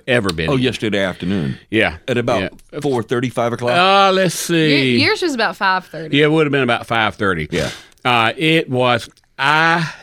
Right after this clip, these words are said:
Speaker 1: as to use Brady's words,
Speaker 3: <laughs> I knew you
Speaker 1: literally
Speaker 3: were gonna say
Speaker 1: could
Speaker 3: it.
Speaker 1: not see. In fact, there was a car put off side of the road, and we did not see it till we were feet from it.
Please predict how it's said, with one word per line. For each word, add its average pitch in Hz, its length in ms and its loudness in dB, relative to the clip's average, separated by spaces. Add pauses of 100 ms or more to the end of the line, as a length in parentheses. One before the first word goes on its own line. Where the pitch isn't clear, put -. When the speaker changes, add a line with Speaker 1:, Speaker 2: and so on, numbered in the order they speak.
Speaker 1:
as 113 220 0
to 107 180 -2
use 135 280 2
Brady's 139 440 0
words, 123 520 0
Speaker 3:
<laughs> - 40 -8
I 285 80 -4
knew 269 80 2
you 359 160 8
Speaker 1:
literally - 380 6
Speaker 3:
were 466 200 2
gonna 370 220 2
say - 160 -4
Speaker 1:
could 165 160 6
Speaker 3:
it. - 80 2
Speaker 1:
not 185 320 4
see. 160 720 2 (240)
In 156 140 4
fact, 196 240 2
there 196 120 2
was 196 80 0
a 175 60 2
car 180 280 2
put 180 160 -2
off 170 180 2
side 160 180 2
of 143 40 -4
the 147 60 2
road, 151 220 2
and 127 120 4
we 147 140 2
did 139 140 0
not 139 240 0
see 147 240 0
it 123 120 -4
till 120 120 -2
we 123 160 0
were 107 180 0
feet - 640 -6 (160)
from 104 260 -2
it. 71 120 -8